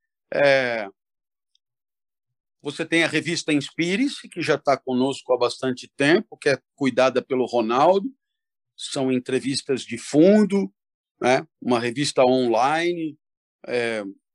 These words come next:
muito legal, é, que tá crescendo, é, compatível com a densidade das suas propostas, né? Depois você tem, é,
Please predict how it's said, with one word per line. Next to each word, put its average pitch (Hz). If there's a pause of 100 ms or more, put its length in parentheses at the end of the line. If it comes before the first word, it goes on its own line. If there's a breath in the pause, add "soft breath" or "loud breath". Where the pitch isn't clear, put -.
(140)
muito 131
legal, 151 (640 soft breath)
é, 107
que 123
tá 127
crescendo, 139 (800)
é, 113
compatível 143
com 160
a 131
densidade 139
das 147
suas 139
propostas, 117
né? 104 (880 soft breath)
Depois 131
você 143
tem, 127 (320)
é, 120